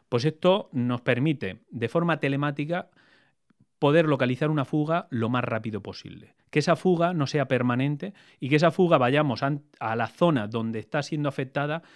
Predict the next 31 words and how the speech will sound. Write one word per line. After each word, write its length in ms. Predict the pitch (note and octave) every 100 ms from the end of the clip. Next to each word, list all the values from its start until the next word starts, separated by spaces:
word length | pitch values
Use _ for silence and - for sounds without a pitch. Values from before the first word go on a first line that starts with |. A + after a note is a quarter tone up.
| - -
y 120 | C3
podamos 340 | C3+ C#3+ E3+
localizarla 540 | E3+ D3+ C#3+ D3+ E3 D#3
lo 80 |
más 180 | C#3 C#3+
ufo-, 300 | C#3+ - D#3
de 320 | D3 B2 B2+ C3 C3+
la 180 | B2+ B2
forma 360 | D#3+ E3+ F3 - - - -
más 260 | C#3 E3+ F#3
urgente 600 | E3+ - F3+ E3+ F#3+ -
y 100 | -
que 120 | E3 D#3+
nos 100 | D3
permita, 560 | D3 E3 F3+ G#3 B3+ _ _ -
primera, 440 | C#3+ D#3+ C#3 E2+ _ - _ _ _
no 240 | C#3 D#3 F#3
tener 260 | G3 F#3
pérdidas 420 | F#3+ F#3+ G3+ A3 -
y 80 | D#3
segunda, 520 | C3+ D#3+ F3+ G3+ -
no 260 | C3+ C#3+ F3
generar 680 | - E3 D3 D3 E3+ F#3+ _
un 200 | F3 D#3
perjuicio 500 | D3+ C3+ - D#3+ F#3
sobre 240 | D3+ B2 A#2+
los 80 |
vecinos 420 | A#2 G#2+ D3 D#3+ -
que 200 | - A#2+
se 120 | A2+
ven 280 | A#2+ D3+